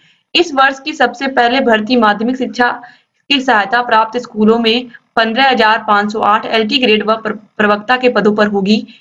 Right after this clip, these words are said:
इसके लिए विज्ञापन इसी महीने जारी होगा। तो दोस्तों इस तरीके से आप देखिए बहुत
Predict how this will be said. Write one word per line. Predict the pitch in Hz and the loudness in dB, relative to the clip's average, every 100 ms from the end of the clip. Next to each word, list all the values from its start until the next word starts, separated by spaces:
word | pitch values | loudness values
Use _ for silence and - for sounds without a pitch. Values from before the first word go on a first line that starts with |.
| _ | _
इसके | 247 - 294 | -6 -2 -2
लिए | 247 233 | 0 0
विज्ञापन | 214 196 196 220 240 | -2 0 -2 0 -4
इसी | 240 - | -4 -2
महीने | 269 208 208 | 2 2 0
जारी | 208 185 185 | 2 0 0
होगा। | 190 180 175 160 - _ _ _ 233 | -2 -2 0 -2 -6 _ _ _ -2
तो | |
दोस्तों | 240 277 302 - | 0 0 -2 -2
इस | 262 | -2
तरीके | 269 262 262 269 | 0 0 0 -2
से | 277 | -2
आप | - 208 | -2 -4
देखिए | 190 214 214 262 247 - | -2 -2 0 0 0 -2
बहुत | 208 240 285 | 0 0 0